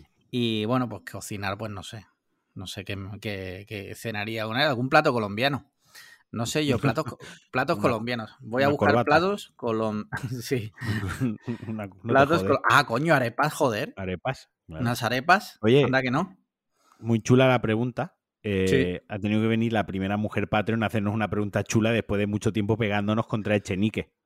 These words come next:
Speaker 1: Sí, sí,
Speaker 2: O sea
Speaker 1: sí. Bueno, tranquilo, que
Speaker 2: <laughs> Ya, ya. No, sí sé que va a haber, pero, pero ha estado
Speaker 1: Vale,
Speaker 2: bien.
Speaker 1: vale.
Speaker 2: Se
Speaker 1: Sí.
Speaker 2: agradece.
Speaker 1: Se agradece, sí. Mira, eh, Radio Gea,
Speaker 2: Ujú.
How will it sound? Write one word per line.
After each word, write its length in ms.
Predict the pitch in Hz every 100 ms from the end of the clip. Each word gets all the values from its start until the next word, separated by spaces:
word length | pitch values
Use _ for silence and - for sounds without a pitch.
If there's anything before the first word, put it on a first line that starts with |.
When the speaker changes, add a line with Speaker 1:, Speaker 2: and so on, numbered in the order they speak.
| _ _
Speaker 1:
Sí, 260 | - 143 131
sí, 140 | 139
Speaker 2:
O 20 |
sea 100 | 98
Speaker 1:
sí. 120 | 90 120
Bueno, 340 | 135 139 -
tranquilo, 600 | 120 104 - 123 90 - _
que 460 | - 95 90 85 87
Speaker 2:
<laughs> 260 | 82 92 - -
Ya, 160 | 107
ya. 240 | 107 120 - 123 165 156
No, 140 | 151
sí 160 | 135 110
sé 200 | - 117
que 120 | 131
va 100 | 135
a 20 |
haber, 260 | 113 127 -
pero, 420 | 92 87 87 82
pero 180 | - 92
ha 40 | 90
estado 240 | - 104
Speaker 1:
Vale, 120 | 101
Speaker 2:
bien. 100 | 98
Speaker 1:
vale. 200 | 98 90 - _ _
Speaker 2:
Se 120 | -
Speaker 1:
Sí. 60 |
Speaker 2:
agradece. 640 | 107 110 110 117 117 104 - _ - _ _
Speaker 1:
Se 140 | -
agradece, 400 | 113 101 95 101
sí. 260 | 92 104 - _ - - _
Mira, 320 | 143 151 135 -
eh, 500 | 139 135 135 131 123
Radio 420 | 156 220 208 156
Gea, 500 | - 170 170 214 - _ _ _ _ -
Speaker 2:
Ujú. 300 | 113 123